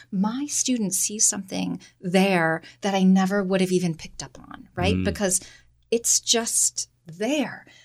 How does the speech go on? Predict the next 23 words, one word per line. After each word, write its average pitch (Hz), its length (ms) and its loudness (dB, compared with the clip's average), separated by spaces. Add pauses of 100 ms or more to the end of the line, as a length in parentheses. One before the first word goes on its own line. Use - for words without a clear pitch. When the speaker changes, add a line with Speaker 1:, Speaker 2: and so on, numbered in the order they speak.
(180)
Speaker 1:
sometimes 285 640 2
my 254 80 4
students 220 360 -2
will 196 60 -4
just 185 260 -2
rearrange 202 800 -2
something 208 760 2
that 196 220 -2
wasn't 185 520 -2
working 185 440 -2
quite 190 340 0
right. 196 220 -2
Sometimes 240 340 -4
it's - 100 -8
a 156 60 -8
physical 185 400 -4
something 175 340 -6
in 165 80 -4
my 165 120 -6
office 170 480 -2
or 175 80 -6
in 165 100 -2
the, - 240 -6